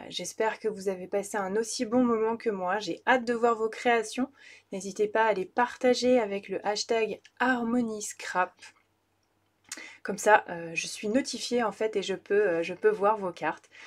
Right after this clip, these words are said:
Si vous regardez ce live en replay, il est toujours possible de le partager. Donc n'hésitez pas, ça me fera plaisir, que ce soit sur Facebook ou sur YouTube. Tout est possible, les petits pouces, les petits cœurs, les partages. Voilà, c'est grâce à vous tout ça.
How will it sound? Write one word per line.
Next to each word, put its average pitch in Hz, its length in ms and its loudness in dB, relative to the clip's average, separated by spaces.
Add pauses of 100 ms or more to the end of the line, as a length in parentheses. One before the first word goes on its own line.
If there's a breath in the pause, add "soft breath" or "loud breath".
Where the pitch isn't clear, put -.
(220 loud breath)
Si - 200 -4
vous 254 140 4
regardez 233 380 4
ce 233 160 0
live 214 380 4
en 226 140 0
replay, 233 340 -2
il 196 80 -4
est 170 140 -8
toujours 269 340 -4
possible 247 460 -4
de 226 100 4
le 247 100 2
partager. 233 640 0 (380 loud breath)
Donc 180 180 -16
n'hésitez 202 400 -2
pas, 170 180 -2
ça 226 120 -6
me 202 60 -6
fera 196 180 -4
plaisir, 185 440 -2
que 214 120 -6
ce - 120 -10
soit 190 180 -6
sur 220 220 -2
Facebook 208 560 0 (460 loud breath)
ou 269 140 2
sur 254 520 2
YouTube. 214 640 -6 (240)
Tout 311 220 0
est 254 80 4
possible, 220 500 -2
les 208 100 4
petits 208 200 -10
pouces, 214 320 -8
les 208 100 2
petits 208 300 -8
cœurs, 196 300 4
les 202 120 0
partages. 202 720 0 (400 loud breath)
Voilà, 190 340 4
c'est - 200 0
grâce 214 300 4
à 226 80 4
vous 220 180 2
tout 233 160 -8
ça. 196 340 4